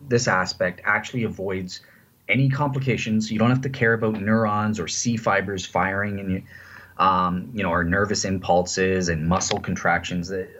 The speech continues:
all of that's irrelevant. I, I get that that goes on, uh, with s-, uh, a notion of substance dualism, interactionism. But the way I'm defining it is, look, there's a difference in how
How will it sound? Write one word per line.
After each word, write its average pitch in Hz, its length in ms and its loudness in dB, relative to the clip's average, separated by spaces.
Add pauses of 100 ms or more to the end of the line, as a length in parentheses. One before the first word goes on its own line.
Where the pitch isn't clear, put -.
(100)
all 123 160 4
of 135 60 4
that's 123 220 2
irrelevant. 90 560 -2
I, 87 240 -4
I 95 40 2
get 101 260 0
that 95 140 -12
that 87 260 -2
goes 85 260 -6
on, 85 460 -2 (500)
uh, 87 320 0
with 92 160 -4
s-, - 180 -10 (280)
uh, - 120 -14 (120)
a 101 60 -2
notion 98 340 0
of 85 80 -4
substance - 480 -2
dualism, 85 400 -4
interactionism. 87 920 -2
But 95 220 0 (540)
the 107 80 -4
way 117 160 4
I'm 127 160 6
defining 92 340 0
it 90 60 -2
is, 90 220 -6
look, 107 260 0
there's 98 160 -4
a 98 40 -2
difference 113 760 -2
in 107 240 2
how 98 720 0